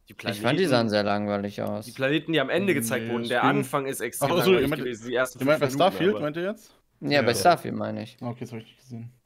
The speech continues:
Speaker 1: Das, was man am Ende gesehen hat bei Starfield, fand ich echt cool.
Speaker 4: Ich weiß aber, dass ich Starfield, äh, nie spielen werde. Es hat auch so viele komische Mechanik und so. Ich dachte mir, oh, ich hab, ich hab, ich hab jetzt schon keine Lust mehr.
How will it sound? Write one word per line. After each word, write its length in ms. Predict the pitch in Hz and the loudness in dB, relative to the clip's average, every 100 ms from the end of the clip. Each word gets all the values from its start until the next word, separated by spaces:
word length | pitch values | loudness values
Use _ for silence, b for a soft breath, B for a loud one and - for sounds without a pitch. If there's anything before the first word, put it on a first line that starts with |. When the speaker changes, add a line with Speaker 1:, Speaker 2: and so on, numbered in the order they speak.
| _ _ _ _ _ _ _ _ _ _ _ _ _ | _ _ _ _ _ _ _ _ _ _ _ _ _
Speaker 1:
Das, 160 | 139 147 | -2 0
was 120 | 175 | 0
man 120 | 185 | 2
am 80 | 147 | 4
Ende 240 | 131 214 220 | 4 4 2
gesehen 260 | 185 190 | 0 0
hat 100 | 180 | -2
bei 80 | 165 | -2
Starfield, 320 | 160 156 151 | -2 -4 -4
fand 120 | 151 135 | -10 -8
ich 80 | - | -10
echt 180 | 117 - | -12 -14
cool. 240 | 107 104 - b b b - | -12 -12 -14 b b b -18
Speaker 4:
Ich 180 | 107 | -4
weiß 240 | 120 147 190 | 0 0 2
aber, 120 | 175 | 0
dass 200 | 156 - | 0 -2
ich 160 | 143 143 | -6 -6
Starfield, 760 | - 120 127 127 131 135 127 | -4 0 0 -2 -6 -6 -4
äh, 200 | 107 117 | -4 -4
nie 240 | 110 110 113 | -4 -6 -8
spielen 420 | - - 110 107 | -10 -8 -8 -2
werde. 200 | 107 104 | -2 -2
Es 120 | - | -6
hat 120 | 107 | -8
auch 100 | 110 | -8
so 200 | - 113 | -8 -12
viele 260 | 110 120 107 | -10 -10 -10
komische 400 | - 107 107 107 | -10 -12 -12 -16
Mechanik 480 | 104 98 98 104 98 | -14 -10 -10 -10 -12
und 80 | 101 | -12
so. 100 | 104 | -12
Ich 140 | - | -8
dachte 200 | 110 - 117 | -8 -8 -10
mir, 80 | |
oh, 80 | 113 | -8
ich 200 | 110 110 | -8 -6
hab, 120 | 120 117 | -6 -6
ich 120 | 160 | -10
hab, 180 | 135 - | -10 -14
ich 140 | 110 | -14
hab 100 | 120 | -12
jetzt 180 | 104 - | -12 -16
schon 100 | 80 | -20
keine 200 | 104 98 | -20 -20
Lust 320 | 90 85 - | -18 -18 -20
mehr. 200 | - 58 | -20 -20